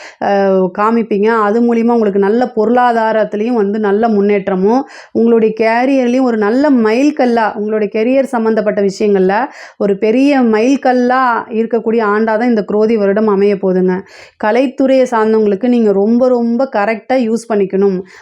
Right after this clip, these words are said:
அதே நேரத்துல நீங்க போடக்கூடிய ஒரு பேட்டியோ அல்லது ஒரு வீடியோவோ எதுவா இருந்தாலும் யோசிச்சு போடணும். சம்டைம் நெகட்டிவ் ஆகிறதுக்கும் வாய்ப்பு இருக்கு. ஏன்னா சனியோடைய ரெண்டாம் இது.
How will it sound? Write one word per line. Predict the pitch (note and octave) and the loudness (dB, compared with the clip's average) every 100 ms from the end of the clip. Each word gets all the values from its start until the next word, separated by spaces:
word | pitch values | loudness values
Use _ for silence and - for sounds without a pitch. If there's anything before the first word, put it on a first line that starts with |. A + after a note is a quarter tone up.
| - | -6
அதே | G3+ A3 B3 | -2 0 2
நேரத்துல | A#3+ A#3 B3+ | 0 0 0
நீங்க | B3+ A3+ | 2 0
போடக்கூடிய | G#3+ A#3 B3 A#3+ A#3 A3+ | 0 0 0 0 0 2
ஒரு | G#3 G3 | 2 0
பேட்டியோ | G#3 A3+ A#3 A3+ A3 A3 | 0 -2 0 0 2 2
அல்லது | G3+ G3+ A3 | 2 2 2
ஒரு | G#3+ G3+ | 2 0
வீடியோவோ | F#3+ A3+ A#3+ A#3+ G#3 | 0 0 0 0 0
எதுவா | G3+ G#3+ G3+ A3+ A#3 | 0 0 0 0 0
இருந்தாலும் | G#3+ G#3 G3 G#3+ C4 - - - - | 0 -2 0 0 0 -4 -14 -16 -2
யோசிச்சு | A#3 B3 A#3+ B3+ A3 | 0 0 -2 -6 -2
போடணும். | G#3+ G#3 B3+ - | -2 0 -2 -2
சம்டைம் | A3 B3 A#3+ C4 | -2 0 0 0
நெகட்டிவ் | A3+ G#3 A#3+ C4 A#3+ | 0 0 -2 0 0
ஆகிறதுக்கும் | A3+ A3 G#3 G3+ A3 | 0 -2 -4 -2 -2
வாய்ப்பு | F#3+ G3 G3 | -2 -2 -2
இருக்கு. | F#3+ A3+ | -2 0
ஏன்னா | G#3+ G#3+ G#3+ | 0 -2 -2
சனியோடைய | G3+ A#3 B3+ B3 A#3 A#3+ | 0 2 2 0 0 0
ரெண்டாம் | G#3 G3+ G#3+ G#3 | 0 0 0 0
இது. | G3 | 0